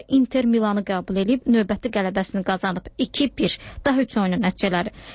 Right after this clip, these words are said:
Juventus Siena, iki, Siena iki sıfır, Fiorentina Cagliari beş bir, Roma Sampdoria iki sıfır. Beləliklə Inter qırx üç xalla turnir cədvəlinin önündə gedir. Roma otuz altı xalla ikinci, Juventus otuz beş xalla üçüncü yerdədir.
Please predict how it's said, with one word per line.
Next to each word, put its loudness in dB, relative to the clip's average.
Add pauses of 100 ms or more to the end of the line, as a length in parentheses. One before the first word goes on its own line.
Juventus 2 (100)
Siena, 2
iki, -2
Siena 2
iki -2
sıfır, -2
Fiorentina 2
Cagliari 2 (120)
beş -2
bir, 0 (260)
Roma 4
Sampdoria -2
iki -6
sıfır. -4
Beləliklə 2 (260)
Inter 0
qırx -4
üç -12
xalla 2 (320)
turnir 0
cədvəlinin 0
önündə 0
gedir. -6 (280)
Roma 4
otuz -4
altı 0
xalla -2
ikinci, 0
Juventus 2
otuz -2
beş 0
xalla 2
üçüncü 0
yerdədir. -2